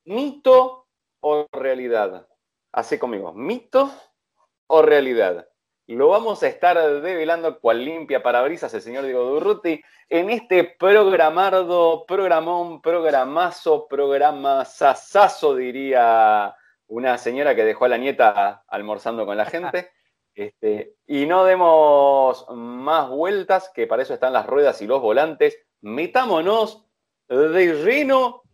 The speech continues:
Speaker 1: en la información que es mucha y que es buena.
Speaker 2: Así es. Bueno, antes de comenzar,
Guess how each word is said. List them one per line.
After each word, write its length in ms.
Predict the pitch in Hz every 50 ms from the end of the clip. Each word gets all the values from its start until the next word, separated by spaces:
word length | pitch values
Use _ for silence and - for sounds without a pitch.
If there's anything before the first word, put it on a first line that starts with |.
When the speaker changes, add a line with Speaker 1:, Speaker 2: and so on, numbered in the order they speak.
| _ -
Speaker 1:
en 160 | 139 147 151
la 80 | 151 151
información 640 | 156 151 - 147 143 147 143 139 208 214 220 214
que 80 | 220 214
es 120 | 123 117
mucha 580 | 117 151 208 247 233 - 214 202 196 185 - _ _
y 160 | - 120 113
que 220 | _ - 151 151
es 80 | 139 117
buena. 380 | 107 92 78 - - - _ _ _ _ _ _ _ _ _ _ _ _ _ _ _
Speaker 2:
Así 220 | 120 117 - -
es. 80 | 117 113
Bueno, 260 | 143 185 175 147 - _ _ _ _
antes 320 | - 240 262 254 - 226 190
de 80 | 185
comenzar, 580 | 160 - 156 156 151 151 _ - 226 247 247 -